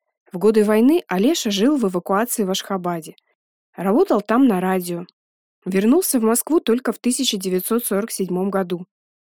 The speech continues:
Обстановка в стране и в культуре оказала на Олешу заметное угнетающее воздействие.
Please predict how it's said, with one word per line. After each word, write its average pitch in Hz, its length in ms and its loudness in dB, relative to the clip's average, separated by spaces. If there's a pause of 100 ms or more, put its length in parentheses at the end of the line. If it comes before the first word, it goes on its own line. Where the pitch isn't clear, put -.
(220)
Обстановка 202 640 -2
в - 60 -6
стране 208 420 0
и - 180 -6
в - 60 -16
культуре 262 500 -2 (460)
оказала 302 500 4
на 247 160 6
Олешу 226 360 2
заметное 196 500 2
угнетающее 196 640 -2
воздействие. 196 720 -2